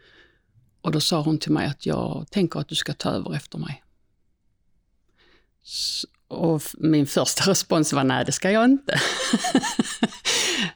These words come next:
Ehm, men, eh, mm, sen började de ta-, tankarna växa och hon envisades med att jag skulle. Och hon, eh, gjorde mig ju, jag blev ju först, eh, samordnare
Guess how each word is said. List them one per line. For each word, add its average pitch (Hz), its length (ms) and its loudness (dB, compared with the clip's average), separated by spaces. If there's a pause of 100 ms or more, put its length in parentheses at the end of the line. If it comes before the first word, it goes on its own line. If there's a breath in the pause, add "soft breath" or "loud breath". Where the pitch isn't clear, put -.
(140)
Ehm, 143 840 0 (340)
men, 180 400 4
eh, 165 180 2 (320)
mm, 254 400 6
sen 226 200 2
började 208 200 2
de 254 160 4
ta-, 247 140 0 (240)
tankarna 226 400 2
växa 214 440 0
och 185 220 4
hon 196 200 4
envisades 190 680 4
med 185 240 4
att - 120 -4
jag 160 120 2
skulle. 170 400 2 (1160 loud breath)
Och 170 240 -2
hon, 165 340 6
eh, 156 300 2
gjorde 180 320 4
mig 151 220 4
ju, 156 240 2 (100)
jag 175 260 2
blev 180 220 2
ju 160 80 4
först, - 440 -2
eh, 151 260 2
samordnare 139 840 2